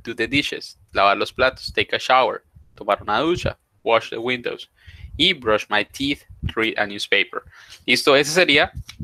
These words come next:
el trabajo para que hagan el día de hoy. Profe, ¿hay que subir la tarea? No, no la vamos a subir, vamos a trabajarla. Vamos a trabajarla, no se dejen quedar, porque cuando yo les pida que la suban, les pido que suban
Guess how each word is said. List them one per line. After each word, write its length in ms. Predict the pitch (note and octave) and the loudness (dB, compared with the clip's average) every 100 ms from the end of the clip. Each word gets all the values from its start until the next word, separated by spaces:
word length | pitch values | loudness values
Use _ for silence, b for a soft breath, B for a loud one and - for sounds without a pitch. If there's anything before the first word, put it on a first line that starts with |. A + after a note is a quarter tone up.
| - - | -16 -4
el 140 | A#2 - | -2 2
trabajo 380 | G#2+ G2 G#2 A#2 | 6 6 4 2
para 200 | A2+ A2+ | 0 2
que 120 | G#2+ | 2
hagan 200 | G2+ A2 | 2 0
el 80 | A2 | 2
día 200 | A2 A2 | 4 6
de 60 | |
hoy. 200 | C3 E3+ - B B B - B2 - - | 6 4 0 B B B -10 -12 -12 0
Profe, 300 | D3 F#3 A3 | 4 6 6
¿hay 120 | F3+ | 4
que 140 | D#3+ E3+ | 2 0
subir 360 | F#3 F#3 F3+ | -2 -4 -4
la 160 | F3+ F#3 | -2 0
tarea? 380 | E3+ D3+ F3 D#3+ | 0 2 2 0
No, 220 | - - _ _ | -6 -8 _ _
no 120 | A2 | -2
la 100 | B2 | 2
vamos 180 | C#3+ C#3 | 2 0
a 20 | |
subir, 180 | - G#2 - | -4 -8 -10
vamos 220 | G#2 D3+ | -4 0
a 80 | E3+ | 2
trabajarla. 720 | F#3 C#3+ A2 C3 C#3 A2 A#2+ - - - - - - - | 4 6 6 6 2 0 -8 -10 -18 -18 -18 -18 -20 -18
Vamos 240 | - A2 C3+ | -14 -8 -4
a 40 | |
trabajarla, 540 | D3+ C#3+ B2+ B2+ A2+ A2 | 0 2 4 2 0 -10
no 140 | G2+ | -10
se 80 | A2 | -6
dejen 240 | A#2 B2 | -6 -6
quedar, 400 | - C#3+ B2+ B2 - | -2 0 0 -2 -10
porque 160 | - G#2+ | -14 -12
cuando 280 | - G#2+ G2+ | -10 -10 -8
yo 120 | A2 | -10
les 140 | C4 | -10
pida 260 | - D#3+ E3 | -4 -2 -2
que 120 | - | -2
la 100 | D#3 | -4
suban, 320 | - D3 F#3 - - - - - - _ _ | -2 -2 -2 -4 -20 -20 -20 -20 -20 _ _
les 100 | A#2 | -12
pido 240 | - B2+ C3 | -4 -2 0
que 140 | D#3 | -4
suban 380 | B2+ A#2+ B2+ | -4 -2 -2